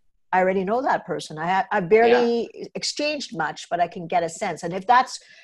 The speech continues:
Speaker 1: what we're talking about with, um, you know, the new generation, and they're looking for consciousness, they're gonna, they're gonna be feeling that intuitively,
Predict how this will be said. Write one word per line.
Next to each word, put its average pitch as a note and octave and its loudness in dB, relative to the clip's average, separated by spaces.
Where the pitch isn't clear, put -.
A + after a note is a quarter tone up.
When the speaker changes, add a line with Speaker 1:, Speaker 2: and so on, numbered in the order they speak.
Speaker 1:
what - 2
we're A3 6
talking A#3 0
about E3+ 2
with, E3 -2
um, E3 -4
you F#3 -6
know, E3+ -4
the F3 -4
new G#3 0
generation, F#3 -2
and D#3+ -8
they're G3+ -2
looking G3 -8
for E3+ -8
consciousness, G#3 -10
they're A#3+ 0
gonna, G#4 -2
they're A3+ 4
gonna B3+ 4
be A#3 -2
feeling C#4 0
that D#3+ 0
intuitively, D3+ -6